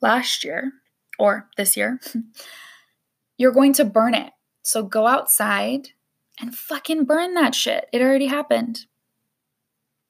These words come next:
Thank the universe for this past year and then burn those pages safely. <laughs>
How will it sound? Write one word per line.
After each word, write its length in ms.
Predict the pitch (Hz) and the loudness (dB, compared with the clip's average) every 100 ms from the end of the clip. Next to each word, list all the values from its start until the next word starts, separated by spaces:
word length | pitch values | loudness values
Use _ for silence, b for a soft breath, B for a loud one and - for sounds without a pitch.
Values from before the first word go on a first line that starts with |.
| _ _ _ - - _ - | _ _ _ -20 -20 _ -4
Thank 280 | 226 247 - | -2 0 -2
the 100 | 285 | 0
universe 560 | 262 247 247 226 233 - | 2 0 0 0 0 -2
for 140 | 220 | -4
this 200 | 214 214 | -2 -4
past 480 | - 220 208 226 - | -2 0 0 0 -4
year 420 | 220 214 214 - - _ _ _ _ _ _ _ - | -4 -4 -4 -4 -8 _ _ _ _ _ _ _ -4
and 180 | 220 | 0
then 180 | 226 214 | 2 0
burn 500 | - 220 220 233 226 | 2 4 4 4 2
those 360 | 220 208 208 208 | 4 2 2 -4
pages 600 | - 214 214 214 226 - _ - | -4 -8 -2 -2 -2 -6 _ -4
safely. 800 | - 415 453 - 294 311 311 | -2 2 0 0 0 2 2
<laughs> 40 | 269 | 0